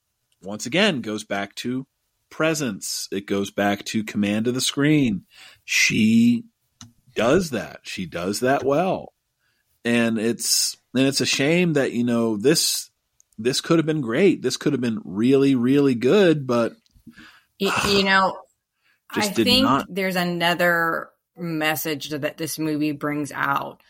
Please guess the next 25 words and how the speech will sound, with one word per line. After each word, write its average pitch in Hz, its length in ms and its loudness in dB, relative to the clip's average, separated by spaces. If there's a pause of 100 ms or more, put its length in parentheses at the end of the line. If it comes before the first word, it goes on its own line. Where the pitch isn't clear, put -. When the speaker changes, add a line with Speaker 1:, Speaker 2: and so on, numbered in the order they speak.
(340)
Speaker 2:
about 151 480 0
how 151 640 0 (540)
being, 151 720 -2 (100)
uh, - 380 -4 (580)
the 160 200 -6
sexual 165 600 -6
freedom 135 800 -6 (720)
of 135 680 -2 (1080)
basically 160 480 -2
the 131 80 -10
power 147 600 0
of 139 480 -8
women 156 480 2
coming 151 300 2
into 147 540 0
their 135 260 -2
sexual 139 960 -8
power, 139 720 -2 (380)
and 156 180 -8
that 139 200 -2
having 151 500 -4
that 139 260 -2
kind 139 280 -6
of 135 140 -14
power 135 760 -2